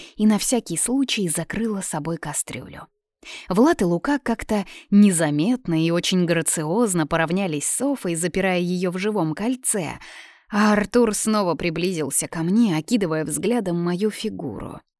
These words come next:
«Вот гад!» — услышала я голос Сони. «Ты теперь не просто нашу еду воровать пришёл, а ещё и с охраной!»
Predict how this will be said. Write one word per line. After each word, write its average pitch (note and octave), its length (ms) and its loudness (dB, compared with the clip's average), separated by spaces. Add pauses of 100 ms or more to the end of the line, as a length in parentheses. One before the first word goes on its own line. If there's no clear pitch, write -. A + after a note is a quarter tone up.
(1000)
«Вот D4 480 6
гад!» — C4 720 4 (360)
услышала A3 640 2
я F3 160 2
голос D#3+ 360 0
Сони. D3+ 500 0 (640)
«Ты A#3 140 6
теперь G3+ 400 2
не F#3+ 160 2
просто G#3 480 2
нашу C4+ 320 6
еду B3+ 380 4
воровать A#3 460 0
пришёл, F3+ 500 -2 (240)
а A#3+ 80 8
ещё B3 420 6
и B3 160 4
с - 140 -2
охраной!» A3 840 0